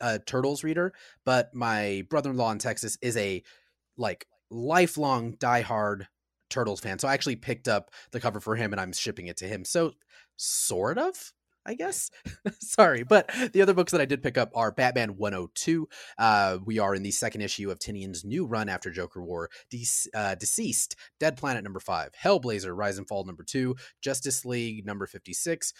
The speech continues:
Uh, I did pick up Crossover number one as well. Um, That Texas Blood number five, which I, I love so much, but Amy says, "I can't keep talking about that book because I talk about it all the time." So Texas Blood <laughs> number five, Avengers number thirty-eight,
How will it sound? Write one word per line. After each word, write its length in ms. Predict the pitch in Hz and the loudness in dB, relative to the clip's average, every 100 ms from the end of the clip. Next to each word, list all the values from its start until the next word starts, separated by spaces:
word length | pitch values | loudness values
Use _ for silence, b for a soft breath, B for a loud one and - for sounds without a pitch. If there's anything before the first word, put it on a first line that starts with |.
| b b | b b
Uh, 160 | 117 104 | 0 2
I 60 | |
did 220 | 127 131 | 0 -2
pick 120 | 123 98 | -4 -8
up 100 | - | -6
Crossover 460 | - 95 - 95 | -2 -2 -2 -6
number 220 | 95 82 | -8 -8
one 160 | 82 82 | -10 -12
as 140 | 69 - | -12 -6
well. 320 | 131 190 220 b b | -2 -2 -2 b b
Um, 420 | - 117 110 101 92 | -2 2 2 2 0
That 200 | 110 101 | -2 0
Texas 380 | 113 - 104 | -4 -4 -6
Blood 280 | - 110 107 | -6 -2 -2
number 200 | 101 98 | -4 -10
five, 480 | - 110 127 196 214 | -4 0 2 0 -4
which 260 | 95 98 - | -12 -14 -10
I, 180 | 90 - _ _ | -10 -10 _ _
I 80 | 95 | -16
love 240 | 90 87 95 | -14 -14 -12
so 200 | - 110 | -8 -8
much, 280 | 101 117 - | -6 -8 -8
but 100 | 95 | -8
Amy 160 | 92 101 | -6 -8
says, 160 | - | -8
"I 60 | 87 | -10
can't 380 | - 147 165 - | -6 -2 -2 -2
keep 180 | 202 - | -8 -2
talking 300 | 143 135 127 | 0 0 -2
about 160 | 113 | -2
that 120 | 113 | -2
book 200 | 104 104 | -2 -2
because 160 | - 101 | -4 -8
I 80 | 92 | -4
talk 220 | - 127 | 0 0
about 140 | 131 | 0
it 40 | 110 | -2
all 100 | 101 | -2
the 80 | 98 | -2
time." 160 | 101 - - B B | -6 -8 -18 B B
So 120 | - 107 | -12 -4
Texas 320 | 165 170 139 | -2 0 4
Blood 140 | 147 | 4
<laughs> 60 | 135 | 2
number 120 | 131 | -2
five, 340 | 143 127 113 - B B | 2 2 0 -4 B B
Avengers 520 | 120 185 165 160 - | 4 4 4 0 -2
number 200 | 113 98 | -4 -6
thirty-eight, 520 | - 85 101 185 - | -8 -6 2 2 2